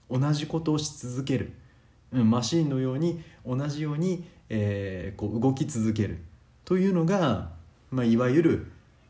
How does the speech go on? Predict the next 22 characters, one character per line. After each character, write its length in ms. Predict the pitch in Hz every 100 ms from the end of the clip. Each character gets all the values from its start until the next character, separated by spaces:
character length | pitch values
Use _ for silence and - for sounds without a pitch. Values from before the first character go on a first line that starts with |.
| - -
労 260 | 117 117 117
働 200 | 107 104
だ 80 |
と 200 | 104 87 -
思 220 | 110 113 107
い 60 |
ま 180 | 95 87
す。 160 | 82 - - - _
は 160 | - 113
い。 140 | 107 - 156
で 100 | 220
も、 540 | 170 175 143 107 - - - _ - -
ま 80 | 135
あ、 20 |
僕 340 | 135 220 220
の 140 | 180 131
考 320 | 120 120 117
え 80 | 117
方 220 | 113 113
と 120 | 107 110
し 120 | -
て、 420 | 139 131 107 -